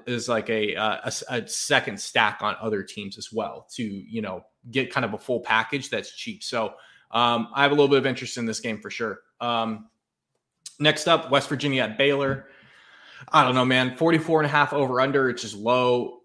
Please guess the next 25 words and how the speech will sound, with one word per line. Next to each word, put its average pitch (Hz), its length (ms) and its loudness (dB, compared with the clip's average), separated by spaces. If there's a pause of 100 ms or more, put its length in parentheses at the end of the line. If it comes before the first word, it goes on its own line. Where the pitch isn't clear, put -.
Jerry 151 240 6
Bohannon's 127 520 0
really 123 220 0
the 117 120 -2
only 117 140 -2
quarterback 113 600 -2
I 104 220 2 (180)
would 107 160 -8
play 113 200 -4
in 113 80 -4
this 113 160 -8
game. 113 400 -6
Uh, 101 340 -6
West 123 200 -4
Virginia 113 320 -4
rotates 120 480 -4
guys, 113 540 0
and, 101 260 -10
and 113 120 -8
neither 117 240 -4
really 110 200 -6
does 104 280 -12
it 107 140 -18
for 139 160 -4
me. 156 200 -8